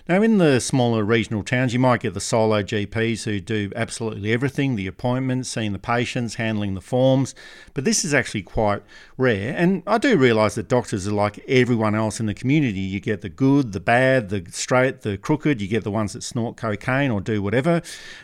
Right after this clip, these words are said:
I'm sure that there is some fraudulent behaviour and some bad seeds within the medical profession. And as I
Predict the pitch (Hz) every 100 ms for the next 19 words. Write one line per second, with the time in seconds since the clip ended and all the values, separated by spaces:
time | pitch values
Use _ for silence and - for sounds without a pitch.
0 | - 196 - 269 247 185 127 139 143 139
1 | 143 127 127 - 135 123 113 113 117 123
2 | 104 117 110 110 113 127 113 101 113 107
3 | 113 110 - 117 107 98 107 117 107 104
4 | 104 113 107 107 110 95 120 - 147 -
5 | 107 113 - - 117 104 107